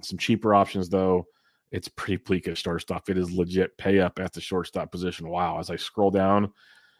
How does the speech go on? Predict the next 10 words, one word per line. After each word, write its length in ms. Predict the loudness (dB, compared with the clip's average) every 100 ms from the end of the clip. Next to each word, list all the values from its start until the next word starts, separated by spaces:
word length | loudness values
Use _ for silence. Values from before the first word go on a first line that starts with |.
| _ _
um, 500 | 4 4 4 0 -2
this 220 | -2 -2 -6
is, 120 | -10 _
this 180 | -12 -10
is 80 | -12
bad. 480 | -10 -8 -6 -6 -10
So, 160 | -4 2
yeah, 260 | 6 6
it's, 220 | 4 2 6
uh, 240 | 8